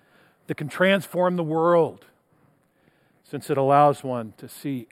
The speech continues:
everything through a new lens. Let's pray. Lord, that's a lens through which we want to see our world,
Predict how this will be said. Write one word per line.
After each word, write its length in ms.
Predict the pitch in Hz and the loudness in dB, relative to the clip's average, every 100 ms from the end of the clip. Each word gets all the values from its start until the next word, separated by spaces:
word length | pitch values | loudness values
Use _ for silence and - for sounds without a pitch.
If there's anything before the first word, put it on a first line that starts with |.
| _ _ - | _ _ -10
everything 800 | 147 156 143 113 _ 110 90 _ _ _ _ _ _ _ _ | -8 -8 -12 -18 _ -20 -20 _ _ _ _ _ _ _ _
through 240 | 127 123 | -10 -10
a 40 | 113 | -10
new 200 | 110 101 | -14 -14
lens. 600 | 95 90 - _ _ _ _ _ _ _ _ _ _ _ _ _ _ _ _ _ _ _ _ _ | -14 -16 -20 _ _ _ _ _ _ _ _ _ _ _ _ _ _ _ _ _ _ _ _ _
Let's 180 | - - | -20 -20
pray. 320 | - 82 73 _ _ _ _ _ _ _ _ _ _ _ _ _ _ _ _ _ _ _ _ _ _ _ _ _ _ _ _ _ _ _ _ _ _ _ _ _ - | -20 -18 -18 _ _ _ _ _ _ _ _ _ _ _ _ _ _ _ _ _ _ _ _ _ _ _ _ _ _ _ _ _ _ _ _ _ _ _ _ _ -2
Lord, 160 | 160 160 | 2 4
that's 260 | 175 170 | 4 4
a 40 | 156 | 2
lens 340 | 165 170 160 | 2 0 -4
through 220 | - 151 | -6 -4
which 300 | 147 151 - | 0 -2 -4
we 80 | 151 | -4
want 200 | 147 139 | -2 -4
to 60 | - | -4
see 140 | 151 | -2
our 120 | 135 | -2
world, 600 | 117 143 160 175 190 160 | -4 -4 0 2 2 -2